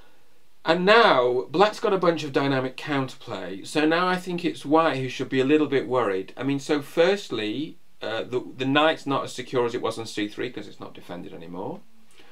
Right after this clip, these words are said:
The rook's got an open file. Black's got an extra pawn, so black's got a pass pawn out on the A file.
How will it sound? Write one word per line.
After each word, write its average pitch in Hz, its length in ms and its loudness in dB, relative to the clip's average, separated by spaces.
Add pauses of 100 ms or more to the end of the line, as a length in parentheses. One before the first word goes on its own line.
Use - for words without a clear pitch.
(120)
The 120 100 2
rook's 165 260 4
got 151 180 6
an 131 60 0
open 117 280 0
file. 104 560 -2 (260)
Black's 131 280 4
got - 160 0
an 120 40 -4
extra - 300 -6
pawn, 127 240 -2
so 123 140 -2
black's 139 240 2
got - 120 2
a 135 60 4
pass - 280 2
pawn 139 340 2
out 131 180 0
on 110 60 -8
the 117 100 0
A 120 140 4
file. 117 500 -2